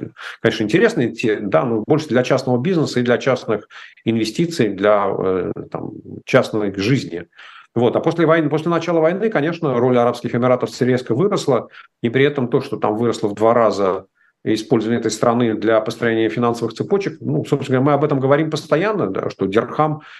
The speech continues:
является одной из важных валют, которая позволяет российским экспортёрам уходить от санкций или уходить от, э, м, риска того, что их,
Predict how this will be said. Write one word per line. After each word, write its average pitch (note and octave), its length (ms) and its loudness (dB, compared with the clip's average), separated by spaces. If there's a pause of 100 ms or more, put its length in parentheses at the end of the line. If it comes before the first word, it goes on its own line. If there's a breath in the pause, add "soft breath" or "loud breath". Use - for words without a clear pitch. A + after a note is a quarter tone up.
(120)
является A#2 340 2
одной A2 300 0
из G2+ 100 0
важных G#2+ 380 2
валют, B2+ 240 2
которая G#2 280 0
позволяет G#2+ 520 0
российским G#2 640 0
экспортёрам A2+ 460 0
уходить G#2+ 320 -2
от A2 120 0
санкций - 480 -6 (260 loud breath)
или A2 100 2
уходить A#2 600 0
от, A#2+ 340 0
э, G#2 220 -2 (240)
м, G#2+ 320 -2
риска C#3 760 2 (260 loud breath)
того, B2 280 4
что - 160 -2
их, A2 140 -2